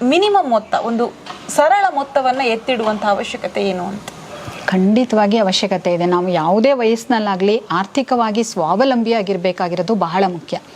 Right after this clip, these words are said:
Speaker 2: ಇಲ್ಲಿ ನಾನು ನನ್ನ ಸ್ವಂತ ಉದಾಹರಣೆನೇ ಕೇಳ್-, ಹೇಳಕ್ ಇಷ್ಟಪಡ್ತೀನಿ. ಮುಂಚೆ ಬ್ಯಾಂಕ್ಗಳಲ್ಲಿ ಪೆನ್ಷನ್ ವ್ಯವಸ್ಥೆ ಇರ್ಲಿಲ್ಲ,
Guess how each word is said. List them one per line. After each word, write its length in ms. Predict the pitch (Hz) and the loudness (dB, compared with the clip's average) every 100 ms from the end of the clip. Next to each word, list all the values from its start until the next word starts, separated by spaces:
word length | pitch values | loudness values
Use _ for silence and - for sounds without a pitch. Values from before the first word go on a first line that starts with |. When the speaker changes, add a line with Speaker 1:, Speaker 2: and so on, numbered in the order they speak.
| - - - | -18 -18 -2
Speaker 2:
ಇಲ್ಲಿ 200 | 254 269 | 2 4
ನಾನು 200 | 254 226 | 2 0
ನನ್ನ 280 | 202 233 311 | 2 2 2
ಸ್ವಂತ 300 | 349 254 240 269 | 2 0 2 2
ಉದಾಹರಣೆನೇ 580 | 240 226 220 202 196 | 2 0 0 0 0
ಕೇಳ್-, 240 | 220 202 185 | 0 0 -2
ಹೇಳಕ್ 280 | 190 233 233 220 | 0 0 0 -2
ಇಷ್ಟಪಡ್ತೀನಿ. 640 | - 185 - 170 170 175 - - - - | -2 -2 -4 -8 -8 -10 -14 -20 -20 0
ಮುಂಚೆ 300 | 269 302 370 | 2 4 2
ಬ್ಯಾಂಕ್ಗಳಲ್ಲಿ 880 | 254 208 247 269 240 202 214 262 196 | 2 2 2 2 2 2 2 2 2
ಪೆನ್ಷನ್ 460 | - 240 240 285 240 | 2 0 2 2 2
ವ್ಯವಸ್ಥೆ 380 | 202 196 - | 0 0 0
ಇರ್ಲಿಲ್ಲ, 280 | 202 180 180 | 0 -2 -8